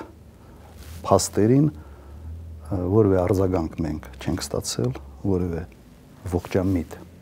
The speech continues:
բացատրություն մենք չենք ստացել։ Ը, և, ը,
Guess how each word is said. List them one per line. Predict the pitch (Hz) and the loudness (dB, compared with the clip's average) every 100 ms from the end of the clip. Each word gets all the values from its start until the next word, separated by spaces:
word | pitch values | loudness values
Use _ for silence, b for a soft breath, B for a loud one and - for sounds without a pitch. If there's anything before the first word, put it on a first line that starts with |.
| - - - | -20 -20 -8
բացատրություն | 92 87 - 85 87 - 123 98 | -4 -2 -2 -2 -4 -2 -2 -2
մենք | 78 - | -4 -8
չենք | 107 90 | -10 -8
ստացել։ | 87 80 - - - - - - - - - B B B B B B B B - - - | -10 -10 -12 -16 -20 -20 -20 -20 -20 -20 -20 B B B B B B B B -20 -20 -18
Ը, | - 98 85 87 92 | -12 -8 -8 -8 -6
և, | 90 98 | 0 0
ը, | 90 - - | -2 -8 -6